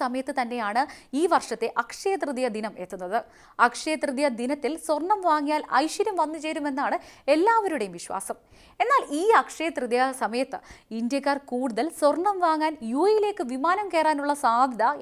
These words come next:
ഏറെയാണെന്ന് വിദഗ്ധർ പറയുന്നു. മെയ് പത്തിനാണ് ഇന്ത്യയിലെ അക്ഷയ തൃതീയ ആഘോഷം. അതുകൊണ്ട് തന്നെ ഈ ആഴ്ച മുതൽ ഇന്ത്യൻ വിനോദസഞ്ചാരികൾ യു എയിലേക്ക് എത്തിയേക്കും എന്നാണ് ഗൾഫ്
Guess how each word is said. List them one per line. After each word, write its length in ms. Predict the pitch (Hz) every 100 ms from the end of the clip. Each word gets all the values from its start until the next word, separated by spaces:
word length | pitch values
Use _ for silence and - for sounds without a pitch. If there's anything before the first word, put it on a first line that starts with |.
| 214
ഏറെയാണെന്ന് 600 | 233 311 339 302 294 208 - - - 233
വിദഗ്ധർ 380 | 311 381 - - -
പറയുന്നു. 380 | 185 175 185 233 - _ _ _ _ -
മെയ് 200 | 359 453 -
പത്തിനാണ് 560 | 330 294 381 294 208 247 294 254
ഇന്ത്യയിലെ 360 | 247 254 226 277 226
അക്ഷയ 320 | 220 - 330 320
തൃതീയ 280 | 269 220 208 170
ആഘോഷം. 360 | 175 175 - - _ _ - _ 196
അതുകൊണ്ട് 300 | 208 247 262
തന്നെ 200 | 294 262 339 370 302
ഈ 40 | 392 403
ആഴ്ച 240 | 294 330 392
മുതൽ 200 | 247 220 359 - - 294
ഇന്ത്യൻ 240 | 359 453 415
വിനോദസഞ്ചാരികൾ 960 | 269 311 339 370 247 240 262 262 220 180 214 226
യു 100 | 285 311
എയിലേക്ക് 400 | 302 285 277 262 -
എത്തിയേക്കും 480 | 240 247 302 311 330 - 240
എന്നാണ് 280 | 247 202 311 226
ഗൾഫ് 260 | 262 392 -